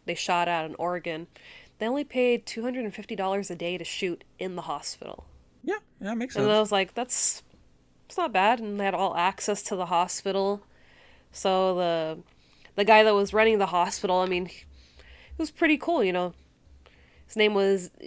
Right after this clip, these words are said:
Speaker 1: Dean R. Brooks.
Speaker 2: Hi, I'm Dean.
Speaker 1: Yes, you are Dean. And this other Dean was the director and a doctor there at the hospital.
Speaker 2: Did he play the, the actual administrator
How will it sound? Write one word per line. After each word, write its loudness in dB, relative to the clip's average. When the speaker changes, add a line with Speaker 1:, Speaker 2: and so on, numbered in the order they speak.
Speaker 1:
Dean -2
R. 0
Brooks. -4
Speaker 2:
Hi, -6
I'm -4
Dean. -8
Speaker 1:
Yes, -4
you 2
are 2
Dean. -6
And -6
this -4
other 2
Dean -2
was -2
the 0
director 0
and -2
a -8
doctor -6
there -6
at -10
the -14
hospital. -8
Speaker 2:
Did 0
he -4
play 0
the, 0
the 0
actual 2
administrator -2